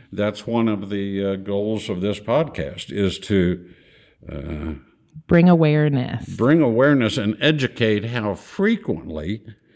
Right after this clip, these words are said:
Speaker 1: this occurs. So I just wanted everybody to know it occurred once again. A huge shout out to the Innocence Project New Orleans. Uh, it's interesting, a tidbit of information,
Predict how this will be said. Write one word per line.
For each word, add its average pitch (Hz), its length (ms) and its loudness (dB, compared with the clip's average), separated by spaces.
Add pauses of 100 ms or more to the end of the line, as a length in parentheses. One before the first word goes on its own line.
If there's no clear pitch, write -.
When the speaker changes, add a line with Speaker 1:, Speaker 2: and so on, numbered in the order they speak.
(160)
Speaker 1:
this 117 300 -2
occurs. - 640 -4 (160)
So 85 500 -8
I 87 80 -8
just 104 240 -2
wanted 110 300 0
everybody 110 420 2
to 113 60 0
know 123 260 2
it 110 100 2
occurred 123 380 -2
once 120 240 0
again. 104 560 0 (400)
A 107 140 2
huge 175 580 4
shout 113 480 4
out 85 360 0
to 101 120 -2
the 87 120 -4
Innocence 101 600 0
Project 90 680 -2
New 87 180 2
Orleans. 69 480 -6 (500)
Uh, 90 360 0 (1080)
it's 107 240 -2
interesting, 135 640 4
a 92 280 0 (880)
tidbit 135 580 4
of 113 140 2
information, 110 1080 2